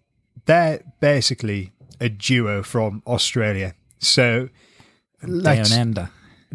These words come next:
Speaker 1: Down Under, yes.
Speaker 2: It's Down Under, 'cause you gotta throw shrimp on the barbie.
Speaker 1: It's throwing another shrimp on the barbie. Is that
Speaker 2: That,
Speaker 1: not
Speaker 2: that
Speaker 1: a
Speaker 2: wasn't even,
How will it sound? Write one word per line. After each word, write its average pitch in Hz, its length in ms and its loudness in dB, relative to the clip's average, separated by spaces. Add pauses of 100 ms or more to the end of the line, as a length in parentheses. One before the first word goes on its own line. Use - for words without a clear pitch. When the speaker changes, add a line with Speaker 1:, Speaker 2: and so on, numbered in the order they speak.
Speaker 1:
Down 120 280 4
Under, 107 420 0 (200)
yes. 110 380 0
Speaker 2:
It's 107 200 -2
Down 117 320 0
Under, 95 360 -6 (480)
'cause 107 140 -4
you 107 60 -2
gotta 98 180 -4
throw 113 240 2
shrimp - 280 -2
on 107 100 -4
the 101 60 -4
barbie. 117 540 -4 (1080)
Speaker 1:
It's - 100 -16
throwing 104 200 0
another 101 200 -2
shrimp 117 460 -2
on 120 160 -4
the 117 80 -4
barbie. 120 520 -2
Is 123 120 -2
that 151 160 0
Speaker 2:
That, 156 140 4
Speaker 1:
not - 60 -2
Speaker 2:
that - 120 2
Speaker 1:
a - 40 0
Speaker 2:
wasn't 285 280 0
even, 262 160 -4